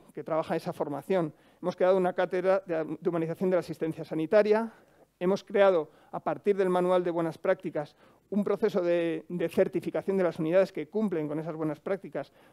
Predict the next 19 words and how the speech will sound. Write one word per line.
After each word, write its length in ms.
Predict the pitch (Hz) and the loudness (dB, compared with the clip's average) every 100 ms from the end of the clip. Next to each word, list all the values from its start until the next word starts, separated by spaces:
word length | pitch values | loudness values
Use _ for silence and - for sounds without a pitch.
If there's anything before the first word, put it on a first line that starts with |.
| _ - 277 | _ -20 -18
junto 340 | - - 170 156 | -8 -2 0 0
a 80 | 143 | 0
aenor. 420 | 147 170 226 254 - _ _ _ | 0 0 0 -2 -12 _ _ _
Y 120 | 175 | 0
hemos, 380 | 180 185 - - _ _ _ | 2 2 -4 -20 _ _ _
mm, 460 | 156 147 143 135 135 | -6 -6 -6 -6 -8
y 80 | 147 | -6
tenemos 280 | 165 185 | -2 -2
en 80 | 190 | 0
marcha 360 | 180 190 214 - | 0 0 -2 -4
múltiples 640 | 175 180 208 208 170 170 - | 0 0 0 -2 -6 -6 -4
cursos 580 | - 190 180 185 180 165 | 0 0 0 -8 -8 -8
en 120 | 151 | -10
distintas 420 | 143 - 165 180 | -8 -6 -6 -4
habilidades 460 | 175 160 170 170 - | -4 -2 0 -2 -4
que 240 | 165 - _ _ - | -8 -10 _ _ -16
están 280 | - 160 | -8 -4
abandonadas 480 | 160 156 151 156 165 | -2 -2 -4 -4 -6
normalmente. 640 | 143 139 135 123 113 107 | -8 -8 -8 -8 -10 -16